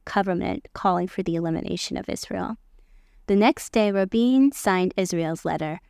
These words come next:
recognizing the P L O as the representative of the Palestinian people and declaring Israel's intention to negotiate with the P L O. Implicit was Israel's recognition of Palestinian demands for self-determination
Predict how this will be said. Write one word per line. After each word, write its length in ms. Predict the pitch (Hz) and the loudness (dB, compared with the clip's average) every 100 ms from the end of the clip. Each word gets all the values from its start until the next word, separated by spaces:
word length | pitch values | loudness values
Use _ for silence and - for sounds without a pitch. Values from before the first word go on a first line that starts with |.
| _ _ _ _ - | _ _ _ _ 0
recognizing 720 | 214 - 226 214 220 220 202 | 2 2 4 4 4 2 0
the 80 | 190 | -2
P 220 | - 240 | 0 2
L 160 | 247 | 4
O 220 | 190 175 175 | 2 0 0
as 160 | 175 | -2
the 100 | 180 | 0
representative 840 | 190 208 233 - 180 175 175 175 | 0 2 0 0 -2 0 -2 -4
of 140 | 202 190 | -6 -8
the 80 | - | -6
Palestinian 680 | - 175 190 - 185 180 | -2 -2 -2 -2 0 0
people 440 | 190 - - - 214 _ _ _ | -4 -8 -8 -8 -8 _ _ _
and 140 | 202 196 | -2 0
declaring 480 | - - 254 269 | -2 0 4 4
Israel's 400 | 214 208 214 220 | 4 0 0 2
intention 520 | 226 220 156 180 170 175 | 0 0 0 -2 -2 -2
to 120 | 190 | 0
negotiate 680 | 196 196 180 165 - 160 170 | 0 2 0 0 -2 -2 -2
with 140 | 190 - | -6 -8
the 80 | - | -8
P 180 | - | -4
L 200 | 160 160 | -2 0
O. 80 | 170 - 196 _ _ _ _ _ - - | -2 -4 -10 _ _ _ _ _ -20 -2
Implicit 520 | 214 - 415 - 202 | 0 2 0 2 2
was 200 | 208 208 | 2 -2
Israel's 420 | 214 208 202 208 | -2 0 0 0
recognition 580 | 208 208 - 196 190 214 | -2 -4 -4 -2 -2 0
of 120 | 208 | -2
Palestinian 580 | - 185 185 - 196 190 | 0 -2 -2 -2 -2 0
demands 460 | 190 214 175 170 - | 2 2 0 -2 -4
for 120 | 208 | -6
self-determination 1160 | - 180 - - - 185 175 - 170 - 220 | -6 -8 -10 -12 -6 -4 -4 -6 -8 -8 -8